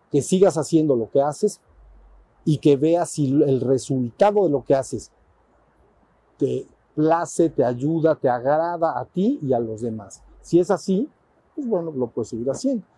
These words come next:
Si te lastima a ti y a los demás, entonces, si está la conciencia,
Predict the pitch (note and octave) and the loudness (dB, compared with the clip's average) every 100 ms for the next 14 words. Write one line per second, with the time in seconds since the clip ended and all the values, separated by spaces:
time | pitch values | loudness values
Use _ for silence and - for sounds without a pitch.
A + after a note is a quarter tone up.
0 | - - - _ - - C#3 C#3 B2 A#2 | -20 -20 -20 _ -16 -8 0 0 0 0
1 | G#3+ G#3+ - - C#3+ B2+ A#2 G#2+ G#2+ F3 | 2 2 0 -2 0 0 0 -4 -2 -2
2 | D4+ - - _ _ - D3+ D3 D#3 D3 | -4 -8 -18 _ _ -4 -2 0 0 2
3 | E3 - - - C3+ - F3+ G3+ G3+ G#3 | -2 -2 -8 -8 -6 0 0 0 0 -2
4 | F#3+ G#3 D#3+ D3 E3+ B3+ | 0 0 0 0 -2 -4